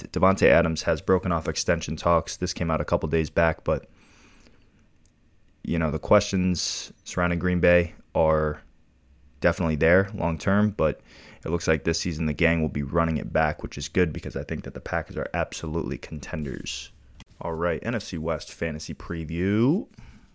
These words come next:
Let's start with the Arizona Cardinals. Kyler Murray finished as the quarterback two last year, averaged twenty-four point four fantasy points per game, played in all sixteen games,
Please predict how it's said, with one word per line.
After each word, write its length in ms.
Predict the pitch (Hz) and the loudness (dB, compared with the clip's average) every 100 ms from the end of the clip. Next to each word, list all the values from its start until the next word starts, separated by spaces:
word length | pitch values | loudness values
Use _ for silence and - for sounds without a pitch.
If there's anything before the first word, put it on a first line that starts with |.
| - | -8
Let's 180 | - - | -8 -6
start 500 | - 85 90 - - _ _ _ _ _ _ _ _ _ _ | -6 0 0 0 -10 _ _ _ _ _ _ _ _ _ _
with 120 | 92 - | -16 -12
the 120 | - | -8
Arizona 520 | 82 101 101 90 92 90 | -4 -2 -2 -2 -4 -6
Cardinals. 680 | - 78 76 - - - - _ _ - | -6 -6 -6 -8 -14 -16 -20 _ _ -20
Kyler 340 | - - 101 87 | -6 -2 0 -2
Murray 260 | 85 80 | -4 -6
finished 360 | - 110 113 - | -8 -6 -6 -6
as 100 | 80 | -8
the 80 | - | -10
quarterback 800 | - - 98 113 85 82 85 - | -14 -4 -2 -2 -2 -4 -4 -8
two 280 | - 87 | -8 -6
last 400 | 82 73 73 - | -4 -4 -6 -10
year, 240 | 78 76 76 - - _ _ | -8 -8 -10 -18 -20 _ _
averaged 360 | - 82 78 - | -4 -4 -4 -8
twenty-four 680 | - 101 110 110 - 95 90 | -4 -2 0 -2 0 0 0
point 260 | - 82 | -2 -6
four 220 | - 90 | -2 -2
fantasy 480 | 82 90 87 87 - | -2 -6 -6 -8 -12
points 280 | - 85 78 | -10 -8 -6
per 140 | - | -6
game, 300 | 82 82 80 | -6 -6 -6
played 180 | 76 90 | -4 -4
in 80 | 82 | -2
all 200 | - 87 | -4 -4
sixteen 480 | - 90 - 92 85 | -4 -10 -8 -8 -4
games, 340 | 82 82 - | -4 -6 -8